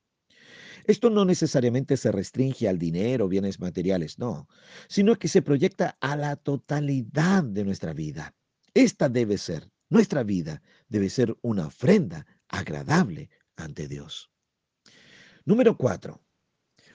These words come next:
Dios no está a nuestra disposición, como algunos dicen. Permítame con-,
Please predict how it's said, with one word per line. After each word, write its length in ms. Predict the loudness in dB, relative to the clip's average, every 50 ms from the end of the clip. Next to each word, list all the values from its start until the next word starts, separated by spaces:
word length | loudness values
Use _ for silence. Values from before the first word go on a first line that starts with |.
| _ _ 6
Dios 280 | 6 8 8 6 4 0
no 140 | 2 2
está 640 | 2 0 -2 _ _ 0 2 2 2 0 -2 -4 -8 _ _ _ _ -4
a 140 | -2 -2
nuestra 560 | 0 0 0 0 -2 -4 _ -2 -2 -2 -2 -2
disposición, 1120 | -4 -2 0 0 0 0 -2 0 0 0 0 0 -2 -4 -2 0 2 4 4 4 2 0
como 200 | -2 -2 -2 -2
algunos 400 | -2 0 0 0 0 0 -4 -4
dicen. 420 | -6 -6 -6 -8 -10 -14 -16 -18 _ _ _ _ _ _ _ _ -16 _
Permítame 460 | -2 0 2 2 2 2 2 0 0 0
con-, 300 | 0 0 0 0 -4